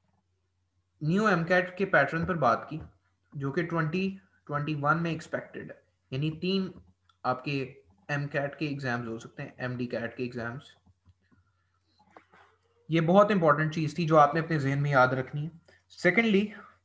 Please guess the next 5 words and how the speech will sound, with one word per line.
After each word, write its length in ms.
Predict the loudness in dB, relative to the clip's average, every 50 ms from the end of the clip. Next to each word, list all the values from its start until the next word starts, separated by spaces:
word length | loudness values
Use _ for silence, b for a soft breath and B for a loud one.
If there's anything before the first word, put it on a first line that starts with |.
| _ _ _ _ _ _ _ _ _ _ _ _ _ _ _ _ _ _ _ _ _ _ _ _ _ _ b b b b b b b b b _
आपने 360 | 6 6 8 8 6 4 2 2 0 -4 -10 -20 _ _ -2
चीजों 280 | 0 4 4 4 4 4
को 80 | 2 2
conceptually 760 | 4 2 2 2 0 2 0 0 0 2 0 0 2 4 4
देखना। 420 | 4 2 2 0 -8 -16 -20 -20